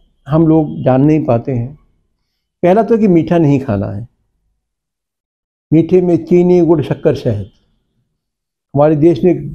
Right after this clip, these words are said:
गलतफहमी है, गलत धारणाएं फैली हुई हैं कि शुगर के मरीज शहद खा सकते हैं, शुगर के मरीज गुड़ खा सकते हैं। हमें कोई मीठा नहीं खाना है।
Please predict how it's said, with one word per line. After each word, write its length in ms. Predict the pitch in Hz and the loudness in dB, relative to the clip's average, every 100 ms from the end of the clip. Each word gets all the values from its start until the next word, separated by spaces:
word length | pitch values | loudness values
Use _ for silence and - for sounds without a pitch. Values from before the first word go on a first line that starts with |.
| - | -4
गलतफहमी 680 | 147 151 160 - 151 151 156 | 0 2 0 -2 0 2 4
है, 140 | 151 151 | 2 2
गलत 200 | 156 151 | 0 0
धारणाएं 460 | 123 127 143 160 | 2 2 2 0
फैली 260 | - 147 147 | 0 0 2
हुई 200 | 147 147 | 2 2
हैं 340 | 147 147 - _ _ _ _ _ _ _ _ _ _ _ _ - | 0 -4 -10 _ _ _ _ _ _ _ _ _ _ _ _ -4
कि 80 | 139 | 0
शुगर 280 | 143 156 151 | 2 2 2
के 100 | 151 | 2
मरीज 220 | 151 135 | 2 2
शहद 340 | - 139 156 | 0 0 0
खा 160 | 135 143 | 0 0
सकते 340 | - 131 - | 0 -4 -2
हैं, 100 | 151 | -2
शुगर 220 | 135 135 143 | -2 -2 0
के 60 | |
मरीज 200 | 147 127 - _ 156 | 0 -2 -6 _ 0
गुड़ 180 | 180 165 | 0 0
खा 80 | |
सकते 300 | 139 139 - | -2 -2 -2
हैं। 80 | 139 - - - | -4 -6 -12 -2
हमें 220 | 180 185 | 0 2
कोई 400 | 185 175 170 151 | 0 0 2 2
मीठा 220 | 147 139 | 0 0
नहीं 200 | 131 110 | 0 -2
खाना 380 | 101 98 107 | -4 -12 -16
है। 80 | 117 | -16